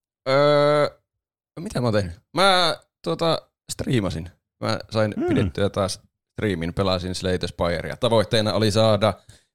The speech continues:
Speaker 1: viimeinen hahmoni, joka ei ollut Ascension kasilla, eli Defect Ascension kasille. Ja loppujen lopuksi se toteutui. Sydän
Speaker 2: Hmm.
Speaker 1: ei kaatunut, mutta hahmo meni Ascension kasille. Nyt voi alkaa sitten A yhdeksää kohti,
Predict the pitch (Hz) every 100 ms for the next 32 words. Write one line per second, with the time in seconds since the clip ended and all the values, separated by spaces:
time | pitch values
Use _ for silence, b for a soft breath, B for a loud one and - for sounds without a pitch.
0 | 110 165 156 123 120 113 113 107 104 -
1 | - 110 110 101 98 98 92 - 101 101
2 | 92 110 101 98 - 95 101 104 - 95
3 | - 101 95 90 92 85 - - 90 90
4 | - 117 101 95 82 - - - _ 95
5 | 98 95 - 90 - 85 80 82 - _
6 | _ - 156 123 - 143 - 127 120 120
7 | 113 104 107 - 101 92 92 95 82 -
8 | _ _ _ _ _ _ - 131 123 110
9 | 175 101 85 95 87 90 82 - - 90
10 | 82 110 104 92 95 - - 98 95 80
11 | - 98 95 90 85 87 87 85 82 95
12 | 104 92 90 92 92 92 - - 85 _
13 | _ _ _ - 135 135 131 107 101 -
14 | 92 90 92 92 - -